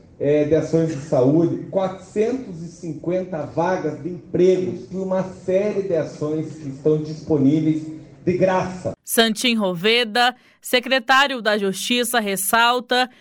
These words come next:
Speaker 2: que ver o serviço chegando até quem mais precisa é muito importante e uma determinação do governador Carlos Massa Ratinho Júnior.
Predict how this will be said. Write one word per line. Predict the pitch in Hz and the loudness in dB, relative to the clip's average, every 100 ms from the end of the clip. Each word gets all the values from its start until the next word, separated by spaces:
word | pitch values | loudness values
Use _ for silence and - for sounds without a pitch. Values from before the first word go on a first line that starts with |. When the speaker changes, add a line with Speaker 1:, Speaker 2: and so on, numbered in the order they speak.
| _ _ | _ _
Speaker 2:
que | 262 | 0
ver | 247 294 | 2 2
o | 330 | 2
serviço | 339 277 262 285 302 | 2 2 0 -2 -2
chegando | 311 247 254 262 | 0 0 2 0
até | 247 | 0
quem | 240 | 0
mais | 233 233 233 | 0 0 0
precisa | 233 196 190 254 269 240 | -2 -2 -2 -2 0 0
é | |
muito | 220 226 233 | 2 0 0
importante | 214 202 - - 240 262 247 - 269 262 - - - | 0 -2 -4 -2 0 0 0 0 0 -2 -14 -20 -4
e | 277 | 2
uma | 302 | 2
determinação | 349 392 339 320 294 - 294 311 311 | 4 2 2 2 0 2 2 2 0
do | 285 | -2
governador | 294 294 302 254 196 254 285 294 - | 2 2 2 0 2 2 4 2 2
Carlos | 294 320 302 247 | 4 4 2 0
Massa | 220 240 262 285 294 | 2 4 4 2 2
Ratinho | 285 262 - 311 294 | 2 0 -4 -2 -2
Júnior. | 190 160 147 147 147 156 | -2 -6 -4 -6 -4 -6